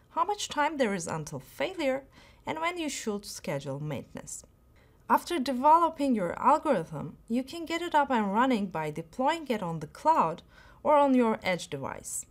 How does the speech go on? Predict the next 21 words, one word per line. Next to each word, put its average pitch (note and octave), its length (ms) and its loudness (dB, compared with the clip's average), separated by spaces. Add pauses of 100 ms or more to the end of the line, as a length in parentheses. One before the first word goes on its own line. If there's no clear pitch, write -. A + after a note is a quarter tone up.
(760)
Alternatively, F#3 1080 0 (120)
if A3 260 -4
you E4+ 100 -2
have E4+ 160 -2
a D4 60 6
large C#4 360 6
amount C#4 360 2
of - 180 -8
data, A3+ 460 -2 (400)
and E3 220 -6
if D3 180 -10
there D#3 160 -6
are C#3+ 160 -2
limits D4 420 -4
on A3+ 140 2
how A3+ 200 2
much D4+ 280 -4
data C4+ 280 0
you F3 160 -2
can C#3 240 -8
transmit, G#3+ 760 -6